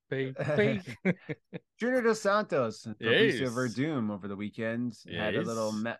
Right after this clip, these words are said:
Speaker 2: match at Game Bred Bare Knuckle Five.
Speaker 1: Mm-hmm.
Speaker 2: Um, you know, Dos Santos kinda pieced up Verdum the entire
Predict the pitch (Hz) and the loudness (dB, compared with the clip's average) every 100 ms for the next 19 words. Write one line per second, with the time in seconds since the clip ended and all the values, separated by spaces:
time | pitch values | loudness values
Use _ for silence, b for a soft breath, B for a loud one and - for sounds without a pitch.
0 | - 120 139 143 - 120 104 127 139 123 | -6 -4 -2 -4 -4 -8 -4 -2 -2 0
1 | 131 135 120 - 117 143 165 160 160 170 | 0 0 -2 -6 -4 -2 -2 -4 -4 -4
2 | 165 127 - 98 143 139 127 104 82 - | -6 -8 -4 0 2 2 0 -2 -6 -16
3 | - 107 123 143 170 107 - 95 92 90 | -14 -8 -4 -4 -4 -6 -8 -4 0 0
4 | 92 90 90 92 _ _ 110 107 104 107 | -2 -4 -6 -10 _ _ -2 -2 -2 -4
5 | - 117 110 113 110 - - _ _ - | -2 -2 0 -2 -4 -6 -14 _ _ -8
6 | 101 98 - 117 110 - 117 107 101 95 | -6 -6 -6 -8 -8 -4 -4 -4 -8 -8
7 | 101 101 101 - - 87 92 104 90 90 | -6 -8 -8 -12 -12 -10 -8 -6 -4 -4
8 | 90 | -6